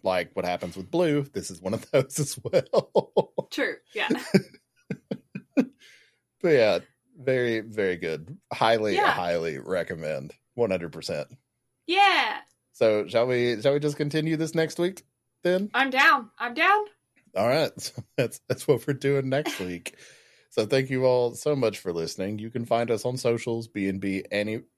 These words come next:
Speaker 1: uh, <laughs> oh, fuck. <laughs> I don't think we did plugs last week, so I'm,
Speaker 2: No.
Speaker 1: I'm way
Speaker 2: <laughs>
Speaker 1: out of the loop. B and B Anime, literally everywhere. <clears throat>
Speaker 2: Yes.
Speaker 1: Brad Guerin V O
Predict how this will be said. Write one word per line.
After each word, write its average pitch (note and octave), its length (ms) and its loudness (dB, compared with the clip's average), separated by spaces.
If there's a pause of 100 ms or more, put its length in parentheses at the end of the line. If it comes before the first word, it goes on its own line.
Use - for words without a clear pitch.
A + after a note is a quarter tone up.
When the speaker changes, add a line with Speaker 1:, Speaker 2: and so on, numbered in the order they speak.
Speaker 1:
uh, G2+ 180 0
<laughs> - 100 -8
oh, C3 280 4
fuck. - 540 -8 (140)
<laughs> - 1500 -12
I G3 100 4
don't C4+ 140 2
think G#3 140 4
we E3 120 2
did C#3+ 200 4
plugs F2+ 600 -2
last G2 340 0
week, F2+ 380 -6
so - 180 -2 (120)
I'm, G#2+ 220 0
Speaker 2:
No. A#3 160 2
Speaker 1:
I'm A#2+ 200 0
way G#2 440 4
Speaker 2:
<laughs> - 80 -8
Speaker 1:
out - 120 2
of G2+ 60 -8
the G2+ 260 -8
loop. G2+ 300 -2 (500)
B D3 220 6
and D3 120 2
B C#3 140 4
Anime, F#2+ 580 0
literally G2+ 560 -2 (180)
everywhere. E2 380 -12
<clears throat> D#2+ 40 -20 (480)
Speaker 2:
Yes. - 440 -6
Speaker 1:
Brad G2 240 0
Guerin G2 340 0
V F2+ 220 -4
O F#2+ 140 -2